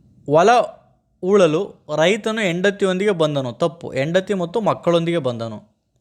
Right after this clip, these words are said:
ಬೇವಿನ ಮರವನ್ನು ಜನರು ಅಪ್ಪನ ಮರ ಅಲ್ಲ ಅಮ್ಮನ ಮರ ಅಂತ ಕರಿತಿದ್ರು, ಇದು ಕೂಡ ತಪ್ಪು. ಊರಿನ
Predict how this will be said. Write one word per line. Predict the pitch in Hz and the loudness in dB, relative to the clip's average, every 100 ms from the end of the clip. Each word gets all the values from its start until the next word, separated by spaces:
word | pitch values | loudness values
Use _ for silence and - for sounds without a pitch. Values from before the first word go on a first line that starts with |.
| _ _ _ _ _ 147 | _ _ _ _ _ -2
ಬೇವಿನ | 135 190 240 247 | 4 4 4 0
ಮರವನ್ನು | 240 233 233 226 220 | -2 0 0 -2 -2
ಜನರು | 196 196 208 | 0 0 -2
ಅಪ್ಪನ | - 151 - 220 220 | 0 -2 0 2 2
ಮರ | 220 208 208 | 2 4 4
ಅಲ್ಲ | 208 - 151 139 | 4 0 -4 -4
ಅಮ್ಮನ | 113 - 139 180 208 208 | -4 -6 -6 0 2 2
ಮರ | 190 | 2
ಅಂತ | 170 156 151 | 0 0 -2
ಕರಿತಿದ್ರು, | 143 139 127 131 | -4 -6 -8 -6
ಇದು | 156 | -6
ಕೂಡ | 170 196 | -4 -4
ತಪ್ಪು. | 226 175 - 113 - _ _ _ _ _ _ _ _ - | -2 -6 -6 -18 -20 _ _ _ _ _ _ _ _ -2
ಊರಿನ | 165 233 262 | 2 4 4